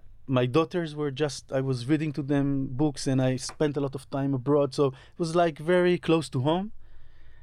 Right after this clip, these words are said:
And he looked at me and he said, "Okay, okay. So if I don't do it, maybe you,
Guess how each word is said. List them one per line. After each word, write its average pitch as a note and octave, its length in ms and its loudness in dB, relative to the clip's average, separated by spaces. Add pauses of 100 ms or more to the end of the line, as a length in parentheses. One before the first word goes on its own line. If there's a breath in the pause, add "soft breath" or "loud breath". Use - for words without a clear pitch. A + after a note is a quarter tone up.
And D3 160 2
he D3+ 160 4
looked D#3+ 260 0
at F#3+ 160 -4
me G#3 220 -2
and D#3+ 160 0
he - 60 -10 (100)
said, - 160 -6 (160)
"Okay, D#3+ 540 0
okay. D#3 340 0
So C#3+ 440 2 (500)
if D#3+ 240 -4
I D3 160 4
don't F#3 340 2
do G3+ 160 2
it, G3 260 0
maybe D#3+ 280 2
you, C#3 280 2